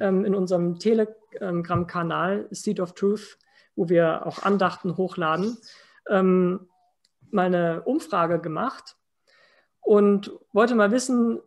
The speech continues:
es hat so verschiedene Antwortmöglichkeiten gegeben, was die Leute eigentlich so glauben, was dieser Engel repräsentiert. Und ja, da gab's dann die Möglichkeit zu sagen, dass es Christus ist, dass es ein buchstäblicher Engel ist,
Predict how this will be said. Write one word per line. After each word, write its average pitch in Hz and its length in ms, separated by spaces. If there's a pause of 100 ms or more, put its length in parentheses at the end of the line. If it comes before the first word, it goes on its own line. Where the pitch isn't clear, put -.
(120)
es 196 80
hat 202 100
so 202 80
verschiedene 196 380
Antwortmöglichkeiten 190 720
gegeben, 185 560 (720)
was 190 320
die 185 520 (200)
Leute 190 240
eigentlich 185 260
so 180 120
glauben, 190 420
was 185 260
dieser 165 600 (320)
Engel 196 240
repräsentiert. 175 1080 (140)
Und 170 480 (640)
ja, 180 120
da 180 100
gab's 190 200
dann 185 160
die 175 80
Möglichkeit 190 640
zu 185 80
sagen, 175 280
dass 160 120
es 165 100
Christus 240 420
ist, 190 280
dass 165 80
es 165 120
ein 170 140
buchstäblicher 180 640
Engel 202 240
ist, - 460